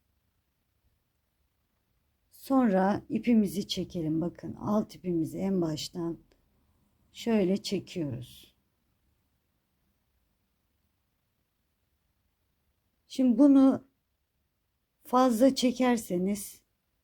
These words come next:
şöyle benim gi-, e, önceki yaptığım gibi arada hiç boşluk kalmaz.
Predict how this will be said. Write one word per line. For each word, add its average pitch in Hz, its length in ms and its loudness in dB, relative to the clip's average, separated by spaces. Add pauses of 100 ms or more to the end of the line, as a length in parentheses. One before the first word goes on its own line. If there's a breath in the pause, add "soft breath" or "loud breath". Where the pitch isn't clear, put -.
şöyle 226 440 2
benim 233 300 4
gi-, - 280 -6
e, 196 180 0
önceki 220 420 2
yaptığım 202 520 -2
gibi 165 240 -2
arada 214 360 0
hiç 214 320 -2
boşluk - 440 -8
kalmaz. 151 640 -6